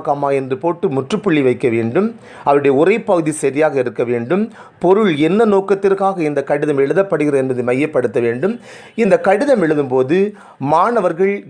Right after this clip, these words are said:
எக்காரணத்தை கொண்டும் தங்களுடைய பதிவு எண்ணையோ தங்களுடைய மாவட்டத்தையோ தங்களுடைய பள்ளியின் பெயரையோ பதிவு செய்யப்படக்கூடாது. அவ்வாறு பதிவு செய்தால் அது நம்முடைய தேர்வுக்கு புறம்பான செயலாக இருக்கும்.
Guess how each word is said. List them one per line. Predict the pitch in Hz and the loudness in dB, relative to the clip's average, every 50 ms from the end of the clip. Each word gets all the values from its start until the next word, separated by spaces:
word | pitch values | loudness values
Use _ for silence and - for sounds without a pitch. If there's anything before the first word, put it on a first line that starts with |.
| 135 160 185 | -4 -2 -2
எக்காரணத்தை | 196 190 - 269 247 214 196 175 - - 160 147 139 - | -2 -2 0 0 0 0 0 -2 -2 -2 -4 -4 -2 -2
கொண்டும் | 147 139 139 139 180 196 226 240 - - - - - _ - 170 | -4 -4 -2 -2 -2 -2 -2 -4 -8 -14 -20 -20 -20 _ 0 0
தங்களுடைய | 170 180 160 170 160 160 151 156 156 151 143 143 - 143 | 2 4 4 2 2 2 2 2 2 2 0 2 0 0
பதிவு | 143 147 185 175 151 143 | 0 0 -2 -2 0 -2
எண்ணையோ | 135 131 131 127 120 131 147 160 185 202 - - _ _ - _ _ - | 0 0 -2 -2 0 0 0 0 0 -4 -8 -16 _ _ -20 _ _ 0
தங்களுடைய | 170 180 175 170 151 156 147 135 139 | 2 2 2 2 2 0 0 0 2
மாவட்டத்தையோ | 143 156 185 190 185 190 - 143 - - 135 123 127 139 147 - - | 2 2 0 0 -2 -2 -4 -4 -4 -4 -4 -2 0 0 0 0 -2
தங்களுடைய | 139 135 135 123 127 123 123 143 | -2 -2 0 0 0 -2 0 -2
பள்ளியின் | 139 147 170 190 202 190 175 147 - | -2 0 0 0 0 0 -2 -2 -2
பெயரையோ | 131 127 120 123 123 143 165 160 139 | -2 0 0 0 -2 -2 -2 -2 -4
பதிவு | 127 127 151 156 151 - | -2 -2 -2 -4 -2 -2
செய்யப்படக்கூடாது. | 139 127 120 113 131 117 117 127 127 - 110 107 107 107 104 95 92 98 - _ _ _ _ - - - - - - 165 | -2 -2 -2 -2 -2 -2 0 -2 0 -2 -2 -2 -2 -2 -4 -6 -8 -12 -16 _ _ _ _ -20 -20 -20 -16 -2 0 2
அவ்வாறு | 165 165 190 185 175 170 175 - | 4 6 6 4 4 4 2 0
பதிவு | 160 160 170 220 233 - - - | 0 0 0 -2 -4 -4 -2 -2
செய்தால் | 156 147 139 147 160 180 196 175 135 135 | 0 0 2 2 2 2 2 2 0 0
அது | 135 190 233 262 277 294 _ _ _ _ _ - | 0 -2 -4 -4 -6 -10 _ _ _ _ _ -6
நம்முடைய | 135 135 143 139 156 - - - | -6 -4 -2 -2 -2 -2 0 0
தேர்வுக்கு | 165 180 208 196 170 151 - 208 214 - | 2 2 2 0 -2 -2 -2 -4 -4 -4
புறம்பான | 147 131 139 151 160 156 156 151 151 143 | -2 -2 -2 -2 -2 -2 -2 -2 -2 -4
செயலாக | - 147 127 120 123 127 123 120 117 113 | -2 -2 -2 0 0 0 -2 -2 -2 -4
இருக்கும். | 107 113 104 - 180 190 | -4 -6 -6 -4 -4 -4